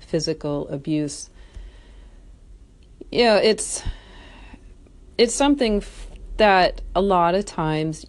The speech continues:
you can't, it's very hard to bring to light and to discuss with anyone, especially if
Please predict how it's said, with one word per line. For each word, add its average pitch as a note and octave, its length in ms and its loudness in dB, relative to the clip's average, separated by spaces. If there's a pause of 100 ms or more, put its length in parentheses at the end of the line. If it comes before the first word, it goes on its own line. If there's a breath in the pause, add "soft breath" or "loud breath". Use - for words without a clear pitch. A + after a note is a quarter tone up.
you E3 420 -4
can't, - 880 -6 (3000 soft breath)
it's F#3 160 2
very A3 280 2
hard F3 400 2
to D#3 720 0 (340)
bring D#3+ 280 2
to F#3 120 -2
light C#3+ 600 -4 (100)
and E3 380 0
to E3+ 640 0
discuss A3 500 2
with - 180 2
anyone, D3+ 460 2
especially F3 1120 -4
if - 340 -6